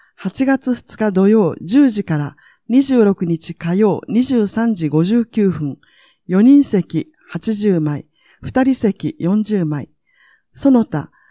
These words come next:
詳細はポスターや市ホームページ、市公式ラインのお知らせをご確認ください。問い合わせ、農業振興課、米沢牛振興室、畜産担当。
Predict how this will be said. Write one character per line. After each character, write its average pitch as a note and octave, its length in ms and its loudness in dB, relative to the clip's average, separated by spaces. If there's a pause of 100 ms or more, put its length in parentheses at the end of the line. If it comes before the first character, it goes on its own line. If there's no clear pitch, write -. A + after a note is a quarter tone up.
(120)
詳 B3 240 2
細 A3 260 0
は G3+ 120 0
ポ C#4 180 -2
ス - 120 -10
タ G#3 160 -2
ー F3 60 0
や D#3+ 220 -4
市 C#4 300 -2
ホ B3 200 2
ー - 20 2
ム A#3+ 140 2
ペ G#3 220 0
ー E3 40 -2
ジ、 D#3 240 -8 (240)
市 - 300 -6
公 B3+ 260 0
式 B3 300 -4
ラ B3+ 120 0
イ B3 100 0
ン F3+ 120 -4
の C#3+ 80 -2
お D3+ 80 -2
知 G3+ 140 -6
ら G3+ 120 -4
せ F#3 180 -6
を E3+ 280 -6
ご D3+ 120 -8
確 G3+ 260 -6
認 F3+ 200 -6
く - 80 -10
だ E3 140 -6
さ D#3 180 -8
い。 - 100 -14 (720)
問 A3+ 180 2
い A#3 60 2
合 A3 80 0
わ G#3+ 120 -2
せ、 - 280 -6 (680)
農 C#4 220 6
業 C#4+ 220 4
振 B3+ 260 -2
興 A#3 240 0
課、 - 320 -4
米 A3+ 260 2
沢 C#4 200 2
牛 F#3 280 0
振 C4+ 340 0
興 C4 220 2
室、 - 460 -6
畜 - 240 -8
産 C4 260 -2
担 G3+ 280 -4
当。 - 340 -8